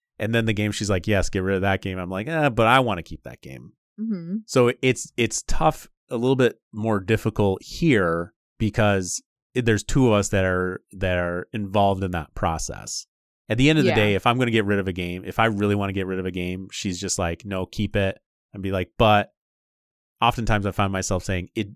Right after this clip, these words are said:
Speaker 1: if I keep it, are we gonna play it? Or would you rather, if it was between these two games, which one would you rather pick?" She's like, "Well, I'm naturally gonna pick that game first." "Well, let's keep that game and get rid of this game."
Speaker 2: Mm-hmm. That's a good way to look at it,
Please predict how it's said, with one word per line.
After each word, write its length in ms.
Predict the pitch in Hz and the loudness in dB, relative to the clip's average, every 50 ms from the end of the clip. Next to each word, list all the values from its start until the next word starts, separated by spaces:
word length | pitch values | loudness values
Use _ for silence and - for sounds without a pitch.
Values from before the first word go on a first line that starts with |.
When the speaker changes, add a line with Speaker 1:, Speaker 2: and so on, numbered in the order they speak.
| _ _ _ | _ _ _
Speaker 1:
if 200 | - 120 - - | -2 -2 2 4
I 180 | 123 110 110 104 | 4 4 4 2
keep 300 | - - - 165 160 123 | -2 -2 -2 0 2 2
it, 40 | 107 | 2
are 100 | 98 95 | 2 2
we 80 | 98 | 0
gonna 140 | 98 92 87 | -2 -4 -4
play 280 | - - - 120 90 73 | -4 -4 -2 -2 -2 -2
it? 160 | 71 69 - _ | -6 -10 -10 _
Or 140 | - 107 104 104 | -2 -2 0 0
would 280 | 104 120 123 107 101 | 0 0 0 0 0
you 140 | 113 120 117 | -2 -2 0
rather, 440 | 107 110 107 101 104 101 107 104 101 | 0 0 2 2 2 2 0 0 -2
if 220 | - - 110 - 123 | -2 -4 -2 0 0
it 40 | |
was 140 | 117 110 104 | 0 0 0
between 380 | 101 110 110 - - 123 110 104 | -2 -4 -4 -2 -2 -2 0 0
these 160 | 104 101 - | -2 -2 -2
two 180 | - - 107 98 | -2 -2 -2 0
games, 300 | 101 107 107 98 85 98 | 0 -2 -2 -4 -4 -4
which 200 | 98 95 - 110 | -4 -4 -4 -4
one 120 | 101 95 | -4 -4
would 160 | 92 90 85 | -6 -6 -6
you 80 | 92 95 | -6 -4
rather 240 | 92 82 80 73 - | -4 -4 -4 -6 -6
pick?" 460 | - - 85 - - - - - - _ _ _ _ _ _ _ _ _ _ _ _ | -6 -6 -6 -6 -8 -14 -20 -20 -20 _ _ _ _ _ _ _ _ _ _ _ _
She's 140 | - - 104 | -6 -2 -2
like, 140 | 107 98 | 0 2
"Well, 120 | 113 117 113 | 2 2 2
I'm 120 | 113 110 | 2 2
naturally 340 | 107 110 113 117 - 110 104 | 2 2 2 2 0 -2 -2
gonna 120 | 104 98 92 | -2 -2 -2
pick 220 | - 104 92 - | -2 -4 -4 -2
that 220 | - 92 87 87 - | -4 -4 -4 -4 -6
game 180 | 85 80 78 - | -10 -12 -12 -12
first." 500 | - - 87 80 - - - - - _ _ _ _ _ _ _ _ | -8 -8 -6 -6 -8 -10 -14 -14 -16 _ _ _ _ _ _ _ _
"Well, 120 | 110 110 | 0 2
let's 160 | 117 120 110 | 2 2 0
keep 200 | - - 127 101 | 0 -2 -2 0
that 180 | 110 117 120 110 | 2 2 2 2
game 140 | 101 101 101 | 0 -4 -4
and 80 | 98 98 | -4 -4
get 100 | 98 92 87 | -4 -2 -2
rid 120 | 90 90 | -2 -2
of 60 | 85 | -2
this 160 | 87 90 85 | -4 -6 -6
game." 360 | - - - 50 - - _ _ _ _ _ _ _ _ - | -6 -10 -12 -14 -14 -18 _ _ _ _ _ _ _ _ -2
Speaker 2:
Mm-hmm. 300 | 208 202 202 185 175 175 | 0 2 2 0 0 0
That's 180 | 220 262 269 - | 0 0 0 0
a 40 | 254 | -2
good 120 | 226 208 | -2 0
way 100 | 196 180 | 0 2
to 80 | 165 165 | 2 2
look 160 | 165 165 165 151 | 0 -2 -2 -4
at 320 | 139 147 160 - - | -4 -2 -2 -2 -4
it, 20 | - | -6